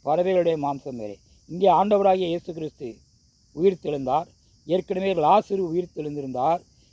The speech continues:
இப்பொழுது ஆண்டவராகிய இயேசு கிறிஸ்து மரிக்கும்போது அவருடைய கைகளிலே, இரண்டு கைகளிலும் நடுவிலே ஆணியை வைத்து அடித்திருந்தார்கள். அது பிரத்யேகமாக கல்வாரி சிலுவையிலே அடிக்கப்படுவதற்கென்று அந்த ஆணி,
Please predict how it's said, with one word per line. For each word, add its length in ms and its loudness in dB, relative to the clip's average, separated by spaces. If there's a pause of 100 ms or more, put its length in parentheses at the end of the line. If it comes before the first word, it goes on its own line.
(100)
இப்பொழுது 400 0
ஆண்டவராகிய 500 0
இயேசு 260 -6
கிறிஸ்து 420 -10 (400)
மரிக்கும்போது 760 -2 (800)
அவருடைய 520 0
கைகளிலே, 560 0
இரண்டு 320 -4
கைகளிலும் 480 -2
நடுவிலே 520 -4 (340)
ஆணியை 460 2
வைத்து 360 -4
அடித்திருந்தார்கள். 640 -6 (380)
அது 320 0
பிரத்யேகமாக 920 2 (340)
கல்வாரி 480 2
சிலுவையிலே 500 -2 (140)
அடிக்கப்படுவதற்கென்று 1160 -4 (420)
அந்த 240 -2 (120)
ஆணி, 400 0